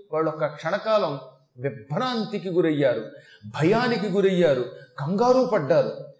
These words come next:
అయినా సరే వీరులు గనక, వరాలు ఉన్నవాళ్ళు గనక మళ్ళీ ఆగారు. అప్పుడు ముందుగా నిశుంభుడు ఘోర యుద్ధం చేశాడు. నిశుంభుడికి అమ్మవారికి, అమ్మవారి శక్తులకి మధ్యలో యుద్ధం జరిగింది. అమ్మవారిని వాడు శూలంతో పొడిచాడు, అమ్మవారిని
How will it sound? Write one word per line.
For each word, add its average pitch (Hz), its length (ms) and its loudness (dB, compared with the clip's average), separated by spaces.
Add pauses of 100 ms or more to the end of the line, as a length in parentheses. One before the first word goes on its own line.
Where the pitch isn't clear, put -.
(300)
అయినా 185 260 2
సరే 180 540 0
వీరులు 175 480 2
గనక, 170 200 -6
వరాలు 170 380 2
ఉన్నవాళ్ళు 170 360 2
గనక 160 260 -6
మళ్ళీ 160 340 -2
ఆగారు. 131 560 -4 (460)
అప్పుడు 151 260 -2
ముందుగా 160 360 -2
నిశుంభుడు 185 480 -4
ఘోర 151 260 4
యుద్ధం 165 240 -2
చేశాడు. 131 420 -4 (520)
నిశుంభుడికి 156 760 -6
అమ్మవారికి, 156 680 -2
అమ్మవారి 143 420 0
శక్తులకి 151 460 -8
మధ్యలో 143 300 -6
యుద్ధం 147 260 -6
జరిగింది. 120 440 -8 (500)
అమ్మవారిని 165 440 2
వాడు 156 160 4
శూలంతో 165 840 2
పొడిచాడు, 151 400 2 (440)
అమ్మవారిని 151 640 2